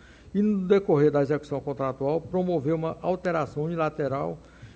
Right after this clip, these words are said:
incluindo formas de execução que não condizem com tal conceito, caracterizando a violação das regras editalícias. Outro sim, quanto a administração estabelece no edital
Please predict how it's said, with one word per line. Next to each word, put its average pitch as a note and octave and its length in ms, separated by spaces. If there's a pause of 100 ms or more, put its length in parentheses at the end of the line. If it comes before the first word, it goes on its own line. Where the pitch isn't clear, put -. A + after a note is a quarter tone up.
incluindo F#3+ 520
formas D3+ 400
de C#3+ 80
execução E3 800
que F#3 120
não F#3+ 200
condizem F3 720 (480)
com F3+ 140
tal F3 240
conceito, C#3 500
caracterizando D3+ 680
a D3+ 40
violação C#3+ 460
das C3+ 220
regras C3 320
editalícias. C#3 640 (1120)
Outro G3 320
sim, C#3 240
quanto E3 280
a F3 40
administração D3+ 560
estabelece A#2 720
no C#3 60
edital A2+ 540